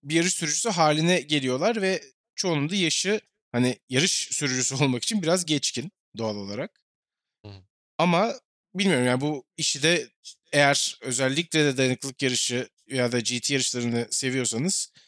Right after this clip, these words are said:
Speaker 1: izlemenizi tavsiye edebilirim.
Speaker 2: Ben de izleyeceğim. Daha henüz izlemedim ama listemde olan yapımlardan bir tanesi. Ee, aynı zamanda çok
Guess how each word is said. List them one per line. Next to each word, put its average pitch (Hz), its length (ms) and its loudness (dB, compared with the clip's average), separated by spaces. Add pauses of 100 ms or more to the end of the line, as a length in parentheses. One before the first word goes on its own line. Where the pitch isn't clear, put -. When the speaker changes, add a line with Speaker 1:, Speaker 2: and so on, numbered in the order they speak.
(260)
Speaker 1:
izlemenizi 139 600 2
tavsiye 147 460 2
edebilirim. 131 480 -2 (480)
Speaker 2:
Ben 78 180 0
de 92 100 4
izleyeceğim. 90 480 -2
Daha 78 180 0
henüz 78 240 -6
izlemedim 80 460 -6
ama 98 260 -8 (140)
listemde 76 420 -6
olan 85 240 -2 (220)
yapımlardan 80 680 -4
bir 85 40 -12
tanesi. 76 520 -2 (540)
Ee, 90 60 0
aynı 104 260 2
zamanda 147 360 -2
çok - 200 -4